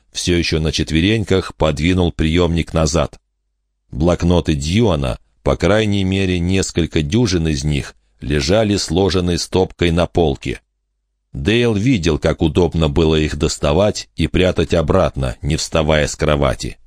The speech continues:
Мальчик стянул с себя футболку, разорванную и пропотевшую, завернул в нее блокноты — и направился в другую комнату, чтобы выбраться из окна. Теперь он мог бы подняться наверх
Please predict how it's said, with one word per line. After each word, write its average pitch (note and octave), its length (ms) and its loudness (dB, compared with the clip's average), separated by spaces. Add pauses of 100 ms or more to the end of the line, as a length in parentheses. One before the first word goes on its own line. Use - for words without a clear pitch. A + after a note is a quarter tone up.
(540)
Мальчик F#2 480 0
стянул E2+ 380 0
с - 60 -10
себя D#2 260 0
футболку, F#2+ 840 0
разорванную E2+ 760 0
и D#2+ 40 -2
пропотевшую, E2 920 0 (380)
завернул G2+ 580 0
в D2 80 -4
нее E2+ 280 4
блокноты — F#2 720 0 (320)
и A#2 80 0
направился F2 720 0
в C#2+ 40 -6
другую E2+ 440 2
комнату, D2 640 -2 (100)
чтобы D2+ 400 0
выбраться D2+ 460 0
из D2+ 180 0
окна. C#2+ 400 -2 (720)
Теперь G#2 380 0
он A2+ 100 2
мог A2 260 0
бы G2 140 2
подняться F#2 580 0
наверх F2+ 520 0